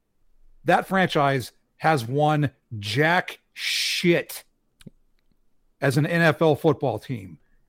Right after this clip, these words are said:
And there are multiple Hall of Famers from that defense that didn't win shit. And Randy Gradishar and Louis Wright and Tom Jackson and Billy Thompson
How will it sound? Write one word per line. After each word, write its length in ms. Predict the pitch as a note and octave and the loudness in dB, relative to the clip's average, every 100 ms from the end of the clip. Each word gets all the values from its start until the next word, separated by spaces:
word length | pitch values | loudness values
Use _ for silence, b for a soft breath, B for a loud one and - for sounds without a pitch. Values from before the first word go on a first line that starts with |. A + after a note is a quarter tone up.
| _ | _
And 180 | F3 D3+ | -2 4
there 220 | E3 F3 | 6 6
are 160 | F3 D#3+ | 4 2
multiple 1080 | D3 D3 E3 G#3+ A#3 A3 D#3+ - A#2+ F2 _ _ _ | 4 4 6 8 8 6 0 -2 -4 -6 _ _ _
Hall 260 | F3+ F3+ | 4 4
of 100 | F#3 | 4
Famers 580 | G3 F3+ D#3+ C3+ A#2+ - _ _ | 0 0 0 0 -4 -8 _ _
from 200 | - D3+ | -2 2
that 240 | D3+ D#3+ D3 | 2 2 0
defense 580 | D3 - B2 - - - _ _ | -2 -2 -8 -10 -18 -20 _ _
that 320 | D#3+ E3+ B2+ A2+ | 0 0 -2 2
didn't 480 | G#3 A3 G#3+ - - _ - | 4 4 0 -2 -18 _ -10
win 560 | C3 F3 F#3+ F#3+ F3+ - _ _ | -2 2 2 2 0 -2 _ _
shit. 960 | - - - - - G3+ F3+ - - - _ _ _ _ _ _ _ _ _ _ _ _ _ _ _ _ _ _ _ _ _ _ D#3+ | -8 -4 -4 -4 2 2 2 -4 -20 -20 _ _ _ _ _ _ _ _ _ _ _ _ _ _ _ _ _ _ _ _ _ _ -2
And 160 | D#3 | 2
Randy 260 | E3 G#3 F#3 | 4 4 2
Gradishar 640 | F3 F3+ F#3+ - G3 G3+ D#3+ | 2 2 0 0 2 2 0
and 180 | B2 | -2
Louis 240 | D3 F3+ E3+ | 2 2 2
Wright 420 | C#3+ D#3+ F#3+ - - | 2 2 0 -2 -10
and 140 | D3+ | -8
Tom 260 | - E3+ E3 | 0 2 2
Jackson 520 | C#3+ E3 F3+ - F#3+ | 0 0 -2 -2 -4
and 160 | C3+ G2+ | -4 0
Billy 260 | D#3 F3+ | 2 2
Thompson 640 | D3+ D3+ E3+ - G3+ G3 | 0 -2 -2 -4 -4 -4